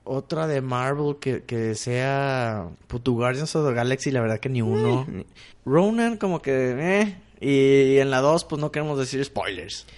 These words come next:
Speaker 2: Pero
Speaker 1: Pero, pues, está muy bueno el
Speaker 2: pe-, pe-,
Speaker 1: villano. No te voy a
Speaker 2: pero
Speaker 1: decir que
Speaker 2: to-,
Speaker 1: no,
Speaker 2: pero
Speaker 1: pero
Speaker 2: todo es detrás, está Thanos, güey.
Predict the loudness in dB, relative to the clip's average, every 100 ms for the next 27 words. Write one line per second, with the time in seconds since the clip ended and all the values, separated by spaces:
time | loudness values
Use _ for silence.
0 | -20 0 6 8 8 8 4 -2 0 2
1 | 4 6 6 6 4 4 4 4 6 4
2 | 2 0 0 2 2 2 0 0 -2 -4
3 | -2 0 0 2 2 2 -2 -4 -6 -6
4 | -8 -4 -4 -2 -4 -12 -14 -12 -8 -6
5 | -6 -8 -12 -20